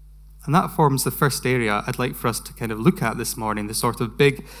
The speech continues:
picture stuff, this wonderful picture of covenant and salvation.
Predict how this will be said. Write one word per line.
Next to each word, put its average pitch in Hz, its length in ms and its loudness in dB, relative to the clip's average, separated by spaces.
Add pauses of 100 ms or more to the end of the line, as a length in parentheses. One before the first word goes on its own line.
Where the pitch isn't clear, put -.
(300)
picture 147 440 0
stuff, - 560 -2 (600)
this - 160 0
wonderful 143 400 4
picture - 400 -4
of - 140 -6
covenant 131 560 2
and 113 120 -4
salvation. 131 800 0